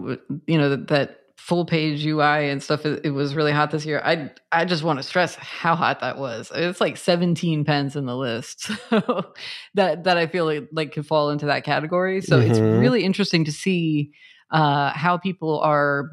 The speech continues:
Speaker 1: building out full pages in a single page. You know, it's the, it, it is extremely fascinating. I would not have guessed that it would be this popular. I saw it emerging, but I wouldn't have thought it would take this much of the,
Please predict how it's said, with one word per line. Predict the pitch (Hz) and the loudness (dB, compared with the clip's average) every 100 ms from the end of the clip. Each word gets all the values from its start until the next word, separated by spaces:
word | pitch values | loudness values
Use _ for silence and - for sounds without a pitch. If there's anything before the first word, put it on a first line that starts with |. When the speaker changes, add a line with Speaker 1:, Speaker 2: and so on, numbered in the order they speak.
| 147 | -4
Speaker 1:
building | - 180 170 160 | 0 2 2 2
out | 147 - _ _ | 0 -2 _ _
full | 180 180 175 | 0 2 0
pages | 147 175 170 151 139 - | 2 2 2 2 -2 0
in | 156 147 | 0 0
a | |
single | 143 156 147 131 | 0 0 0 0
page. | 151 160 - 117 - | 2 2 0 -8 -4
You | 139 | -4
know, | 135 | -2
it's | 143 135 - _ - | -4 -6 -16 _ 2
the, | 139 131 120 - _ _ - | 4 2 0 -10 _ _ -18
it, | - _ _ _ _ _ _ | -18 _ _ _ _ _ _
it | 185 - - _ | 0 0 -4 _
is | 180 165 151 | 2 2 -2
extremely | 156 - - 165 175 208 143 | -4 -6 -6 -2 0 2 0
fascinating. | 139 151 175 - 127 123 127 143 - | 0 0 -2 -4 -8 -6 -8 -10 -6
I | 175 185 | 0 2
would | 190 202 185 | 2 2 2
not | 180 180 | 2 2
have | 185 156 | 0 0
guessed | 156 147 - | -2 -2 -2
that | 151 | 0
it | 143 | 0
would | 151 160 | -2 -2
be | 151 | -4
this | 135 156 - | 0 -2 0
popular. | 143 131 123 104 | -4 -4 -6 -4
I | - | -2
saw | 190 - 202 226 | -2 0 2 2
it | 185 | 0
emerging, | 170 160 170 214 247 262 | 0 -2 -2 -2 -2 0
but | 170 147 - | 0 -2 -2
I | 160 | 0
wouldn't | 160 160 160 | 2 2 2
have | 147 151 | 2 0
thought | - 147 117 - _ - - - - | 2 2 2 -4 _ -20 -20 -20 -4
it | 170 | 2
would | 160 151 | 4 4
take | 156 147 175 160 | 2 0 -2 0
this | 165 - | 0 2
much | 151 147 | 0 0
of | 127 | -2
the, | 139 | -4